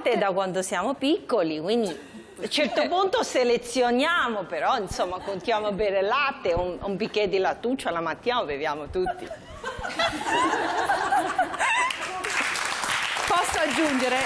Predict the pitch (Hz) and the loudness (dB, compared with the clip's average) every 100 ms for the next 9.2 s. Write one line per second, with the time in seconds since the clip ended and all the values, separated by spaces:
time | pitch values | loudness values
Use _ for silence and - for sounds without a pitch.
0 | 233 302 392 214 247 - 262 - - - | 2 4 4 4 2 2 0 -2 -4 -2
1 | - 330 381 415 - 370 311 262 285 269 | 2 2 2 2 2 2 2 4 4 4
2 | 254 254 302 330 - 311 339 370 392 415 | 4 4 4 2 2 2 4 4 4 2
3 | - - - - 403 - 294 349 359 311 | 0 -4 -4 -4 -4 2 4 4 4 6
4 | 302 294 320 330 269 269 294 285 349 392 | 4 4 2 0 -2 0 0 2 2 4
5 | 415 415 381 - 226 - 262 247 226 220 | 2 2 2 2 0 2 2 2 0 -2
6 | 247 226 226 233 220 214 214 208 196 190 | -2 -2 0 2 4 4 4 2 0 -6
7 | 143 - - - - - - - 208 160 | -14 -20 -20 -20 -20 -20 -18 -2 0 0
8 | - 208 196 190 226 214 220 240 208 202 | -4 -6 -4 -4 -2 0 0 0 -4 -4
9 | 185 | -4